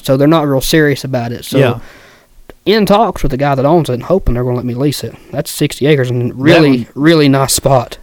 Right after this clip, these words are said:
Speaker 2: Well,
Speaker 1: You
Speaker 2: and
Speaker 1: know where I'm talking about.
Speaker 2: Yeah, and
Speaker 1: It's it's killer. There's two really nice hollers in there, and they're far enough apart, you could probably, for deer, you could feed
Speaker 2: Yeah,
Speaker 1: each spot
Speaker 2: yeah.
Speaker 1: and have two s-, nice places to hunt in
Speaker 2: Heck
Speaker 1: there.
Speaker 2: yeah.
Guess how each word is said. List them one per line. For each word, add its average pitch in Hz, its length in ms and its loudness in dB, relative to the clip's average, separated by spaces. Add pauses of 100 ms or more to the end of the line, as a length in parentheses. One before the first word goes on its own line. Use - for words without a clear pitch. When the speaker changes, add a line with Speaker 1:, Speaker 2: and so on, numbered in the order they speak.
Speaker 2:
Well, 156 220 4
Speaker 1:
You 208 60 6
Speaker 2:
and - 120 6
Speaker 1:
know 240 160 6
where 165 100 4
I'm 143 80 2
talking 160 320 2
about. 127 400 0
Speaker 2:
Yeah, 165 320 4
and 127 380 2
Speaker 1:
It's - 440 -2 (680)
it's 147 180 0
killer. 127 280 2
There's 120 180 0
two 180 300 2
really 139 440 2
nice 135 300 0
hollers 147 440 2
in 147 120 2
there, 156 300 0 (320)
and 135 160 2
they're 123 120 0
far 175 340 4
enough 147 200 0
apart, 160 520 2
you 165 100 -2
could - 180 -8
probably, 131 480 0 (140)
for - 160 -10
deer, 156 380 4
you 131 120 4
could 131 140 -4
feed 143 380 4 (200)
Speaker 2:
Yeah, 180 320 4
Speaker 1:
each 110 140 -6
spot - 80 -4
Speaker 2:
yeah. 151 240 6
Speaker 1:
and 120 140 -4
have 147 260 2
two 170 160 2
s-, - 200 -2
nice 147 360 -2
places - 340 -6
to - 80 -12
hunt 170 240 2
in 135 120 4
Speaker 2:
Heck 113 120 -6
Speaker 1:
there. 123 40 -4
Speaker 2:
yeah. 123 260 0